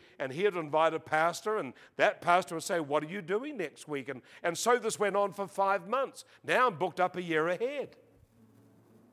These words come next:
One time I was booked up two years ahead. Every time I look at the planner, you imagine, twenty-four year, twenty-four months booked up ahead. It depressed me. My God.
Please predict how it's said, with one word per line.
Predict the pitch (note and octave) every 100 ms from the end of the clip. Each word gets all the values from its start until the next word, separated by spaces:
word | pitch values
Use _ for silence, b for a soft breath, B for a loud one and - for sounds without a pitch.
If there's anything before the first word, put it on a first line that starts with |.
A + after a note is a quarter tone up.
| - _ _ _ _ _ _ _
One | D#3 B3
time | G#3+ G#3+
I | F#3+
was | D#3+
booked | C#3 G#3 A3
up | A3 -
two | C4+
years | C#4 A#3 D#3+ C3+
ahead. | B2 A2 - b b b
Every | A3 C#4
time | A3+ A#3+
I |
look | A3+ B3+
at |
the | A#3+
planner, | - G#3+ A#3
you | D#3+
imagine, | B3 C4+ B3 C#3+
twenty-four | - A3+ C4 - C4 A#3
year, | B3 - B
twenty-four | - B3+ A3+ A#3+
months | A#3 A3 A#2+
booked | C#3+ G3
up | A3+
ahead. | G#3+ F3+ F#3 - B
It | -
depressed | - - D#3+ A#3 - -
me. | - -
My | F#3 C4+ -
God. | - - -